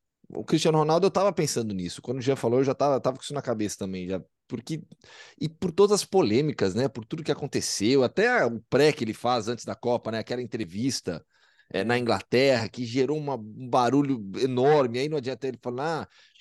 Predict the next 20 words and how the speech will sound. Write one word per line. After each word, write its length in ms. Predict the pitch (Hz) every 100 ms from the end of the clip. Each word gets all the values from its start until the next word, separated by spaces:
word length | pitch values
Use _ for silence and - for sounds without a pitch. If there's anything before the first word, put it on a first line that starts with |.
| _
falem 240 | - 156 165
comigo, 600 | 151 139 135 165 135 131
não 100 | 131
falem 300 | 117 147 156
com 140 | 143
os 80 | 139
outros 180 | 147 151
jogadores." 400 | 147 127 143 135
Desculpa, 640 | 110 156 - 180 226 127
você 140 | 98 117
não 100 | 151
vai 160 | 143
pautar 560 | 160 190 175 180 185 175
a 60 | 151
imprensa. 640 | 170 - 160 196 - 98 _ _ -
Se 140 | -
você 300 | 143 156 196
cria 280 | 180 175 180
um 60 | 175
problema, 680 | 160 117 117 156 240 135